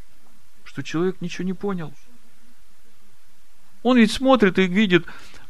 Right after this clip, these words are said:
«Ну, они же тоже любят Бога, они же тоже славят Бога, они так красиво Ему поют». Действительно, я вот тут в воскресенье на днях включил Л Т В один,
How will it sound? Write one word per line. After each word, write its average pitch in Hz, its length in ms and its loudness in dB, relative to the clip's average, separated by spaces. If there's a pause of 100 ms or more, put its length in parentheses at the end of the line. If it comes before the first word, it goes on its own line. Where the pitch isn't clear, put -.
(120)
«Ну, 240 220 6
они 269 220 8
же 262 140 4
тоже 254 320 4
любят 202 320 6
Бога, 170 480 6 (480)
они 262 260 8
же 226 160 8
тоже 220 640 8
славят 196 500 10
Бога, 160 480 4 (460)
они 214 240 8
так 226 240 10
красиво 190 500 4
Ему 185 220 2
поют». 156 580 2 (400)
Действительно, 151 840 2
я 156 160 6
вот 190 80 4
тут 190 160 0
в - 20 -4
воскресенье 196 540 2
на 170 100 2
днях 170 260 2
включил 165 520 0 (440)
Л 143 160 4
Т 160 160 0
В 170 400 4 (200)
один, 156 480 -2